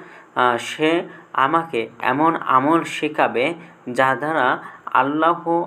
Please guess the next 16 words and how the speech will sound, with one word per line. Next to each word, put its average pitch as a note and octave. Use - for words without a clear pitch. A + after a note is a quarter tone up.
আমার C3
উপকার C#3+
করবেন।" A2
নবী A2+
সাল্লাল্লাহু A2+
আলাইহি A2+
সাল্লাম A#2
বললেন, C3
"এবার B2+
সে -
সত্য D#3
কথা C#3+
বলেছে, A2
অথচ B2
সে C3+
মিথ্যুক। D3